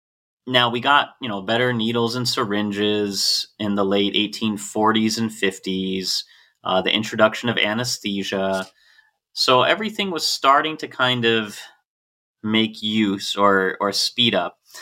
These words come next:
So now let's talk briefly about the evolution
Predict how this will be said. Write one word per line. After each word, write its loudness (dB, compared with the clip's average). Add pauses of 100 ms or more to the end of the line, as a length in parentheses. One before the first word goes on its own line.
(300)
So -2
now 2
let's 0
talk 4 (500)
briefly -2
about 2
the -6
evolution 0